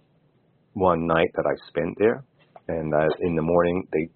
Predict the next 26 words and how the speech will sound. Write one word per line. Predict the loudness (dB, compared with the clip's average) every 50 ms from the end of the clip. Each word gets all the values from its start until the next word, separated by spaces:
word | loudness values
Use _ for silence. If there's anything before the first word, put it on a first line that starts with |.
| _ -4 0
drove | 2 2 2 2 0
me | 0 0 0 0 -2 -6 _ _ _ _ _ _ _ _ _ _ _ _ _ _ _ _ _ _ _ _ _ _ _ _ -6 0
to | 2 2 4 2 2
the, | 2 0 0 2 2 2
uh, | 2 2 2 0 -2 -6 -8
to | -6
the | -6 -4
courthouse, | 0 4 4 4 4 4 0 0 2 4 4 4 2 -4 -12 -14 -10 -6
and, | -6 -4 -4 -6 -6 -4
um, | -4 -2 -4 -4 -8 -12 _ _ _ _ _ _ _ _ _ _ _ _ _ _ _ _ _ _ _ _ _
my | -4 -2 0 0 -2 0 2
surety | 4 4 4 4 2 0 0 0 0 0 -4 -8 -12 -14 _ _ _ _ _ _ _ _ _ _ _
came, | -6 -2 0 2 4 4 2 2 0 -4 -12 _ _ _ _ _ _ _ _ _ _ _ _ _ _ -8
and, | -4 -2 -2 -2 -2 -2 0
uh, | 2 2 4 4 2 0 -2 _ _ _ _ _ _ _ _ _
the | 0 0 2 4
prosecutor | 4 2 4 2 -2 -4 0 2 2 2 2 0 0 2
came | 2 4 4 2 0 -2 -6 _ _ -20 -20 -18 -16 -16 -16 -10 -8 -8 -8 -6 -8 -8 -4 0
at | 2 2 2 0
the | -2 0 4
bail | 4 6 6 6
wash, | 6 4 4 4 2 -2 -6 -12 -14
the | -8 -4
bail | -2 -2 -2 -2
hearing, | -2 -2 0 0 0 -2 -4 -6 -10
and | -10 -10 -10 -12 -14